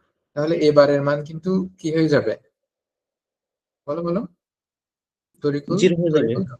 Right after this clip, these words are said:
Speaker 1: হ্যাঁ, জিরো হয়ে যাবে। তাহলে আমাদের ultimately কিন্তু, আহ, রেজাল্টটাও জিরো হয়ে যাবে।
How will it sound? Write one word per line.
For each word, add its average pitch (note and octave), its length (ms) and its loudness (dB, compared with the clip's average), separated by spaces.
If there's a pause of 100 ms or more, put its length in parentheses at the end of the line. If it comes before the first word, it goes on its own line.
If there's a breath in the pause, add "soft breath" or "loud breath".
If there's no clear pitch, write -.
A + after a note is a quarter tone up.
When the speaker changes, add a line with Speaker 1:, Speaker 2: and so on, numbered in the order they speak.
(320)
Speaker 1:
হ্যাঁ, C3 160 0
জিরো D3+ 280 2
হয়ে C3 140 2
যাবে। G#2+ 220 -2 (500 soft breath)
তাহলে D3+ 360 4 (240)
আমাদের D3 240 2
ultimately D#3 680 -2
কিন্তু, G3 380 -4 (340 soft breath)
আহ, B2 440 2
রেজাল্টটাও C#3+ 480 2
জিরো B2 280 -2
হয়ে A2 160 0
যাবে। - 260 -4